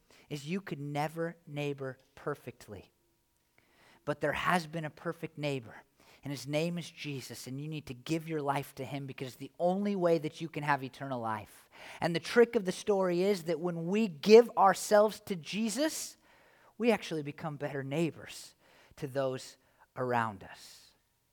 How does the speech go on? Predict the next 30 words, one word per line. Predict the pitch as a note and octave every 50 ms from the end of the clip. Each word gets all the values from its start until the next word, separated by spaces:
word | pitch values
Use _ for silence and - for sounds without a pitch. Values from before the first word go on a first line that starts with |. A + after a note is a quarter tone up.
| _ _ _ _ _ _ _ _ _ _ _ _ _ _ _ _ _ _ _ _ _ _ _ _ _ _ _ _ _ _ _
So | - - F#3
my | F#3 F3 E3+
encouragement | F3 - - - A3 A#3 B3 G#3 A3+ A3 A3 A3 -
to | - - F#3
you | F#3+ G#3
this | G3 F3 E3+ - -
morning | F#3+ F#3 G3+ G3 F#3 F3
is | E3 - - - _
don't | - - A3 A3+ G3+ - _ -
rationalize. | D3 C#3+ C#3 D3 D3 - - - F3+ F3+ F3 F#3 F#3+ G3
Even | C#4+ E4+ F#4 G4+ G4
if | D#4+ B3+ -
you're | D4+ D4+ C#4
a | A#3+
Christian, | - - - E4+ E4+ - - - D#4+ D4+ C#4+
you | C#4 C#4+
have | C#4 B3+ A3
a | -
sin | - - - D#4+ D#4+ D#4+
in | D4+
your | C#4 C#4
life, | C4+ D4 C#4+ -
don't | F4 F4+ F4 B3 G3
rationalize | F3+ F3+ F3 F3+ - - A#3 G#3 G#3 G3+ G3+ G#3 A3+ A3+ A3 B3+
it. | C#4 - - - _ _ _ _ _ _ _ _ _ _ _ _ _ _ _ _ _ _ _ _ _ _ _ _ - - - - -
Don't | - F4 G4 F4+
try | - - D#4+ C4+
to | A3
justify | F3 - - - G3+ F#3 G3+ - - - A3 - - G3+ F#3+ F#3+
yourself. | F#3+ F3+ E3 - - - - F#3 G3 A3 A#3+ - - - - -